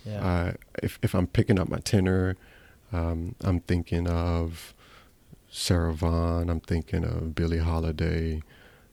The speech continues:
Speaker 2: Um, if I'm picking up my alto, I'm doing a little bit of Aretha, a little bit of, um, Roberta Flack,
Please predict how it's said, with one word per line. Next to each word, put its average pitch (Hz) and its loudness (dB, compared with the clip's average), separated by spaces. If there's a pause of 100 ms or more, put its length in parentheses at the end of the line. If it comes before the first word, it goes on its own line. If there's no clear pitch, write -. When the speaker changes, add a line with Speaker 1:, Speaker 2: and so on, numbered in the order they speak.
(120)
Speaker 2:
Um, 80 -2 (500)
if - 0
I'm 85 2
picking 104 4
up 90 0
my - -4
alto, 98 2 (720)
I'm 92 -2
doing 104 2
a 101 2
little 92 2
bit 85 0
of 82 -2 (1700)
Aretha, 98 4
a - -4
little 85 0
bit 85 0
of, 82 -2 (680)
um, 90 -6 (600)
Roberta 92 0
Flack, 98 6